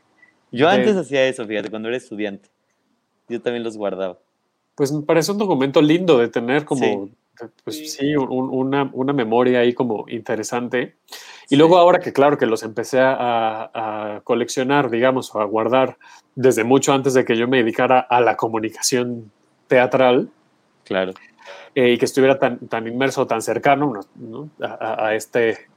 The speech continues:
Speaker 2: este, a, a este, a esta industria, y que ahora saco uno y veo nombres de gente con la que ahora me llevo bien o que, ¿sabes? Y es como, lo fui a ver, no me acordaba, o sea, es como una cosa
Speaker 1: <laughs>
Speaker 2: padre, como de,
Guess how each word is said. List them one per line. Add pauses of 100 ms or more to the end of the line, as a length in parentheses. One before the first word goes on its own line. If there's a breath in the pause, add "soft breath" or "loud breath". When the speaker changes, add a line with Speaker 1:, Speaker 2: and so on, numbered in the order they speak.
Speaker 2:
este,
a, (240)
a
este,
a
esta
industria, (480 loud breath)
y
que
ahora (480)
saco
uno
y
veo
nombres
de
gente
con
la
que
ahora
me
llevo
bien
o
que,
¿sabes?
Y
es
como, (380)
lo
fui
a
ver,
no
me
acordaba,
o
sea,
es
como
una
cosa
Speaker 1:
<laughs>
Speaker 2:
padre,
como
de,